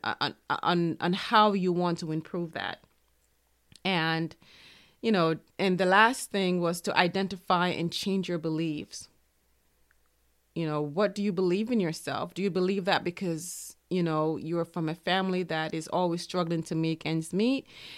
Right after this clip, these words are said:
that you will always be broke? Do you believe that about yourself? Because whatever you believe about yourself is what you're living right now. So what do you believe about yourself? And really sit down and think about your beliefs and how they have been holding you back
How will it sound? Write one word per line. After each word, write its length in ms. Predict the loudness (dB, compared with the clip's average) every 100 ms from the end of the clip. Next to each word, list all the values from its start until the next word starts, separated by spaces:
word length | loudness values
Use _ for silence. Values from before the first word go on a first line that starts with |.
| -14 2
that 180 | 2
you 100 | 4
will 100 | 0 0
always 440 | 2 4 2 2
be 140 | -2
broke? 440 | 0 2 4 2 -4 _ _ -20 -16 -6
Do 120 | 0
you 100 | 2
believe 440 | 2 2 2 2 2
that 120 | 2
about 280 | 4 2 2
yourself? 440 | 0 2 2 2
Because 360 | -2 -2 -4 -2
whatever 320 | 0 2 2
you 120 | 2
believe 360 | 2 4 4 4
about 260 | 6 6
yourself 500 | 6 0 4 4 2
is 140 | -4 -2
what 160 | 0
you're 140 | 0 2
living 320 | 0 0 -2
right 200 | -2 -2
now. 300 | -4 -2 -6 -14 -20 -20 -20 -18
So 200 | -4 0
what 360 | 2 4 2 2
do 80 | 0
you 180 | 0
believe 340 | 0 0 0 -2
about 300 | -2 0 -2
yourself? 680 | -4 -4 0 0 0 -8 -20 _ _ _ _ _ _ _ 0
And 260 | 2 2 0
really 240 | 0 -2
sit 220 | -2 -4
down 180 | 2 2
and 120 | 2
think 180 | 0 -2
about 260 | 0 2 0
your 120 | -4
beliefs 340 | -4 -4 -4
and 140 | -6 -4
how 400 | -2 0 -2 -6 -18 -20 -20 _
they 80 | 0
have 140 | 0 2
been 120 | -2
holding 420 | 2 2 2 2
you 140 | 0
back 480 | 2 2 2 -2 -16